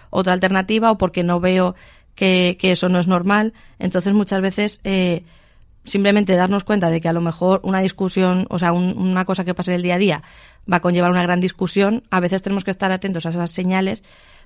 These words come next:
para no permitir esas cosas y ver que esa persona se está comportando de manera tóxica con nosotros.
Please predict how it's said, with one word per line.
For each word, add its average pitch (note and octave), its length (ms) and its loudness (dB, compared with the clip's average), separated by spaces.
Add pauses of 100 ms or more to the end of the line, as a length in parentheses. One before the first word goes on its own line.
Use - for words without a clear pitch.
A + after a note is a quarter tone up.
(120)
para E3+ 220 0
no E3+ 140 0
permitir F#3 400 2
esas F#3 240 0
cosas G#3 380 0
y F#3+ 100 2
ver E3+ 220 -2
que G3 100 -2
esa F3 180 -2
persona F3 260 -2
se F3+ 60 -2
está F#3+ 120 -4
comportando E3 420 -2
de D#3+ 80 0
manera D#3+ 220 -2
tóxica D#3+ 380 -8
con D3+ 180 -4
nosotros. F#3+ 460 -6